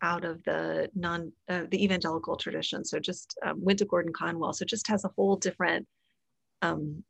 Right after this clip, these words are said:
knowledge pool to pull from than I do. Um, she went to a seminary where they taught classes in leadership.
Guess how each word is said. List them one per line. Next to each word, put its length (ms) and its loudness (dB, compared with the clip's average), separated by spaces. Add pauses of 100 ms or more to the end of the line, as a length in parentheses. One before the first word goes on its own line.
knowledge 800 4
pool 520 6
to 120 0 (100)
pull 300 4
from 460 6
than 200 6
I 220 6
do. 500 2
Um, 340 2 (320)
she 460 2
went 220 0
to 80 0
a 40 0
seminary 540 0
where 200 4
they 180 0
taught 500 0
classes 540 -2
in 580 0
leadership. 920 0